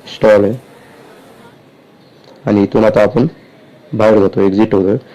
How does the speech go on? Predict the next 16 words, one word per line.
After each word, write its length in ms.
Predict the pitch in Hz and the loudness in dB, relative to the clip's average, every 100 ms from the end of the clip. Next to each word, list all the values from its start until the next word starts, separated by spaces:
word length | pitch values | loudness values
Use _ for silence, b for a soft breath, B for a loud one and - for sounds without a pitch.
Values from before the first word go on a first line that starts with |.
| B B B B _ - | B B B B _ -4
मग 80 | 120 | 0
इथून 220 | 117 135 | 2 2
मी 160 | 131 135 135 | 2 4 4
एंट्री 240 | 120 135 | 2 2
केलेली, 300 | 123 113 113 | 2 2 2
समोर 240 | - 113 110 | 2 0 0
दिसतं 280 | 113 - - | -2 -2 -2
ते 60 | |
एंट्री 240 | 113 107 120 | 0 2 2
गेट 200 | 117 117 | 2 0
बघा 180 | 143 113 | 0 0
आणि 360 | 127 - 123 113 | -2 -8 -4 -2
आता 220 | 107 117 | 0 0
आपण 180 | 110 120 | 0 0
बाहेर 200 | 107 120 117 | 0 0 2
आलोय. 160 | 110 | 0